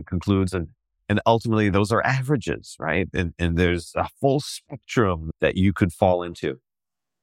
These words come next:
And so not pigeonholing oneself with the research.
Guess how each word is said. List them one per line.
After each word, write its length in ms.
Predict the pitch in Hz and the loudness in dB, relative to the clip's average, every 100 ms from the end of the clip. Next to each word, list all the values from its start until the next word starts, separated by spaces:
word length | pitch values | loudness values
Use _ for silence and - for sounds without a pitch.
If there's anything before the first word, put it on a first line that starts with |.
| _ _ - | _ _ -2
And 200 | 87 80 | -2 -2
so 480 | - 85 82 80 80 | -2 0 2 0 -2
not 220 | 95 95 | -2 -2
pigeonholing 640 | - 113 101 90 85 82 | 0 0 0 2 2 0
oneself 420 | 78 80 - 78 - | -2 -4 0 0 0
with 180 | 82 82 | -2 0
the 120 | 80 | 0
research. 540 | 90 123 - 90 - | 2 0 2 0 0